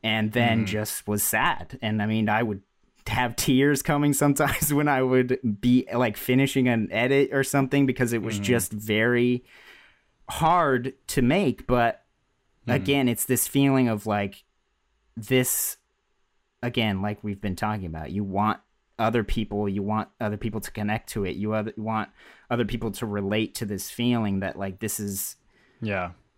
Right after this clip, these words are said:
Speaker 1: this is what I'm feeling, and I'm sure you can feel it too if I do it in this,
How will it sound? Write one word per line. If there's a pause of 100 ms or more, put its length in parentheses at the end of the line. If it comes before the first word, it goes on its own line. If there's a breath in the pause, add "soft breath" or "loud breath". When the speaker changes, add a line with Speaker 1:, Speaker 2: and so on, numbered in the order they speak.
(220)
Speaker 1:
this
is
what
I'm
feeling,
and
I'm
sure
you
can
feel
it
too
if
I
do
it
in
this,